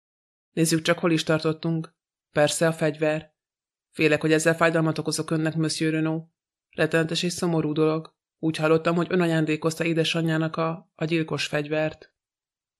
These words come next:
Jack Renaud előrehajolt, arca, amely a levél olvasása közben kipirult, most halálosan elfehéredett. "Azt akarja mondani, hogy atyámat egy repülő alkatrészből készült papírvágóval ölték meg?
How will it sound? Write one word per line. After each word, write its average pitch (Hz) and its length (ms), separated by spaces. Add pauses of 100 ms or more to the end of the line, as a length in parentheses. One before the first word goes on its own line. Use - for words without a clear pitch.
(500)
Jack - 280
Renaud 165 260
előrehajolt, 165 800
arca, 160 440
amely 165 240
a 165 40
levél 165 260
olvasása 160 440
közben 156 320
kipirult, 165 580
most - 160
halálosan 151 460
elfehéredett. 156 920 (1080)
"Azt - 220
akarja 160 300
mondani, 165 280
hogy 160 100
atyámat 165 380
egy 165 100
repülő 160 360
alkatrészből 165 640
készült 170 320
papírvágóval 156 720
ölték 156 360
meg? 151 360